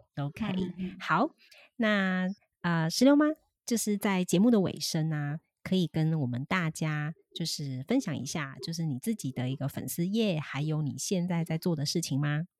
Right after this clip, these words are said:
Speaker 2: 呃，大家，大家可以在脸书上面搜寻“石榴妈爱珍珠”。对，我会在
Speaker 1: 石榴妈爱珍珠，嗯。
Speaker 2: 对，我会在上面，粉丝专页上面就是分享我的工作记录，我现在是居服员，我会分享我的工作记录，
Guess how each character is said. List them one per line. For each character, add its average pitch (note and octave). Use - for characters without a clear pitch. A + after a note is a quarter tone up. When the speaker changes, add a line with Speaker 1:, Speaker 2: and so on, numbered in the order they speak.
Speaker 2:
呃， G3+
大 C#4+
家， D4
大 D4
家 D4+
可 D4
以 B3
在 C4
脸 F#3+
书 C4
上 B3
面 A#3+
搜 A3+
寻 G3
“石 G3+
榴 G#3+
妈 G#3+
爱 G#3+
珍 G3+
珠”。 G3+
对， G#3
我 G3
会 C#4
在 C4
Speaker 1:
石 G3+
榴 G3+
妈 G3
爱 F#3
珍 E3
珠， F3
嗯。 F#3
Speaker 2:
对， -
我 G#3
会 C4
在 D4+
上 D4+
面， C#4+
粉 F#3
丝 A#3
专 A#3
页 A3+
上 A#3
面 A#3
就 A3
是 A3+
分 A3
享 G3+
我 D#3+
的 D#3
工 F#3+
作 G3
记 F#3+
录， F3+
我 E3
现 A#3+
在 B3+
是 B3
居 A3+
服 G3+
员， E3+
我 F3+
会 G#3+
分 A3+
享 F3
我 D3+
的 D#3+
工 G3
作 G3
记 F#3
录， F3